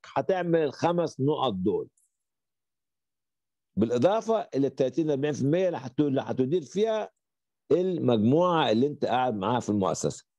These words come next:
إيه بقى الخمس نقاط دول أو الست نقاط دول؟ أول حاجة لابد تقرأ وتحلل، تكتسب خبرات كل يوم. عشان تج-، عشان إيه؟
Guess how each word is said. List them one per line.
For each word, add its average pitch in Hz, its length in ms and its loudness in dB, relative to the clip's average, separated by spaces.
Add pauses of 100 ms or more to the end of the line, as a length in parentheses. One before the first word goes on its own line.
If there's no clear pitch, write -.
(920)
إيه 185 60 6
بقى 214 140 2
الخمس 190 400 -2
نقاط 160 280 2
دول 139 360 -2 (100)
أو 110 80 0
الست 147 280 -2
نقاط 120 240 0
دول؟ 113 260 -2
أول 233 260 2
حاجة 165 380 -4 (600)
لابد 139 380 -2
تقرأ 151 380 2 (1200)
وتحلل، 131 680 4 (600)
تكتسب - 320 4
خبرات 151 300 4
كل 202 280 4
يوم. 208 260 4
عشان 131 220 -2
تج-، 131 200 4
عشان 131 220 2
إيه؟ 160 200 0